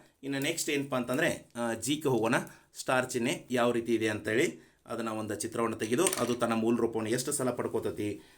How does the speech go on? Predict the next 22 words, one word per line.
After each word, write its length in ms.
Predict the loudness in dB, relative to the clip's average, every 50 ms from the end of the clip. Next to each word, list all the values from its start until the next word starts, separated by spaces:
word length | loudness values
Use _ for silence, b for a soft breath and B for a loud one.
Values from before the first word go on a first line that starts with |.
| B -8
ಆ, 200 | -6 -4 -2 -2
ಒಂದು 220 | -2 -2 -2 -4
ಸುತ್ತು 280 | -4 -4 -4 -4 -2 0
ಆದಾಗ 300 | 0 2 2 2 2 2 2 0 0 B B B B B
ಅಂತ 240 | -10 -10 -8 -4 -4 -4 -4 -4 -6 -6
ಗುರ್ತ 240 | -4 -4 -2 0 0
ಹಿಡ್ಕೋಣ. 340 | 0 0 0 -2 0 0 0 0 0 -4 -12 _ _ _ _ _ _ _
ಮೊದಲ 240 | -12 -8 -6 -4 -4 -4 -6 -6 b b b b b b _ _
ಅದನ್ನ 220 | -10 -8 -6 -6 -6
ಬಿಡಿಸೋಣ. 420 | -4 -4 -4 -4 -6 -6 -8 -10 -12 -16 -20 _ _ _ _ _ _ _ _ _ _ _ _ _ _ _ _ _ _ _ _ _ _ _ _ _ _ _ _ _ _ _ _ _ _ -20
ಓಕೆ, 360 | -12 -8 -8 -8 -8 -8 b b b b b b b b b _ _ -14
ಚಿತ್ರವನ್ನ 400 | -14 -10 -8 -6 -4 -4 -2 -2 -4 -4 -6 -10 -18 _ _
ಇದನ್ನ 260 | -10 -8 -6 -6 -6
ಬಿಡಿಸಿದ 340 | -6 -6 -6 -4 -4 -4 -2
ಮೇಲೆ 220 | 0 0 2 2
ನಮಗೆ 240 | 2 2 2 2 2 0 0 -4 B B B B B B -6
ಅರ್ಥ 240 | -6 -6 -4 -6
ಆಗತ್ತೆ. 640 | -6 -6 -6 -4 -4 -4 -4 -4 -6 -10 -18 _ _ _ _ _ _ _ _ _ _ _ _ _ _ _ _ _ _ _ _ _ _ _ _ _ _ _ _ _
ಇಲ್ಲಿ 200 | -10 -8 -6 -4
ಒಂದು 240 | -4 -4 -4 -4 -6
ಬಿಂದು 280 | -6 -6 -4 -2 -2 -2
ಕೊಡೋಣ. 240 | -2 -2 -2 0